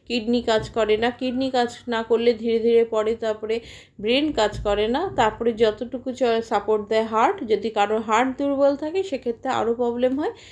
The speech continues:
আর এইখানে একটা বসিয়ে নিয়েছি চচ্চড়ি, বাবা এটা খুব পছন্দ করছে সজনে ডাঁটা দিয়ে, তো এই জন্যই দিয়েছি।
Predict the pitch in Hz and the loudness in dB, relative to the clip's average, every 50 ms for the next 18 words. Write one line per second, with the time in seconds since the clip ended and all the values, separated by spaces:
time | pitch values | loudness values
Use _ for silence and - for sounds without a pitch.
0 | - - - _ _ - 233 220 208 202 202 190 - - 226 220 208 - 254 254 | -20 -20 -20 _ _ -8 -4 -4 -2 -2 -2 -2 0 0 0 0 -2 -2 -2 0
1 | 254 254 254 254 254 _ - 277 254 220 220 226 226 - - 269 277 285 302 311 | 0 0 0 -2 -4 _ -2 0 2 4 2 2 2 0 -6 -4 -2 -2 -2 0
2 | 277 247 240 226 - - 285 359 494 - - - - - - - - - - - | 0 0 0 -2 -4 -2 0 0 0 -2 -4 -14 -18 -18 -20 -20 -20 -20 -6 0
3 | - 262 220 214 220 - - 247 254 359 415 381 262 214 208 214 214 220 214 240 | 2 4 4 2 0 -2 -2 0 2 4 4 4 4 4 4 4 2 2 2 0
4 | 233 - - 269 - - 214 202 202 - 254 247 254 269 269 254 247 226 - - | -4 -4 -6 -8 -2 0 0 0 0 -2 -4 -2 -2 0 0 0 0 -2 -2 -2
5 | 254 285 320 311 - 269 208 202 202 208 208 208 208 208 208 208 202 196 196 214 | -4 -4 -2 0 0 0 0 0 0 -2 -2 0 0 0 0 0 -2 -2 -2 -2
6 | 247 370 440 427 294 240 214 208 208 214 202 208 214 214 226 247 262 262 214 220 | -2 -2 -2 -2 -2 -2 0 2 0 0 2 0 0 0 0 0 0 -2 -2 -4
7 | 220 220 220 220 - - | -2 -4 -4 -2 0 0